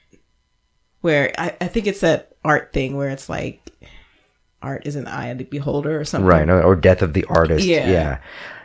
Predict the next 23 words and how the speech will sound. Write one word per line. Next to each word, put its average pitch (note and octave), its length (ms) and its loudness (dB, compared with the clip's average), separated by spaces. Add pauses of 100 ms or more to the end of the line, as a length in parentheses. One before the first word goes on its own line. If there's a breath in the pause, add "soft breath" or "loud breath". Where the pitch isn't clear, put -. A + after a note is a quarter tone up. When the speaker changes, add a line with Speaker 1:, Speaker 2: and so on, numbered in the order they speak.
(440 loud breath)
Speaker 2:
Here's, D#3+ 360 -2
here's C3+ 200 2
another A2 240 2
thing G2 140 -2
that F#2 160 0
I'm, F2+ 220 -4
I'm F#2+ 140 -6
going F2+ 140 -4
to F2 60 -6
get F2 120 -6
to, F2 80 -6
and F#2 100 -6
it, F#2+ 160 -4
it G2 120 -6
has F#2 180 -4
to B2 60 -2
do G#2 100 -2
with F2 160 -4
Black E2 300 -6
Lightning. C#2 540 -6 (1300 soft breath)
So A#2+ 160 0
Black C3+ 380 0
Panther G#2 680 -2